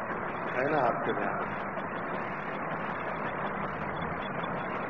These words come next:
देखो, अर्जुन पहले तो शिष्य से हम साधिमाम स्वाम प्रपन्न शिष्य हुआ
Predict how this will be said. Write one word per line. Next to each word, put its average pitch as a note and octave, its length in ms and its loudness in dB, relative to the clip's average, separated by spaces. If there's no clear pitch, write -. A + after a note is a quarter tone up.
देखो, C3+ 340 6
अर्जुन D3+ 340 6
पहले D3 240 10
तो D3 120 10
शिष्य D#3 400 6
से C#3+ 100 6
हम C#3+ 140 6
साधिमाम B2 640 10
स्वाम A#2+ 360 8
प्रपन्न A#2 480 2
शिष्य C#3 420 2
हुआ F#2 220 2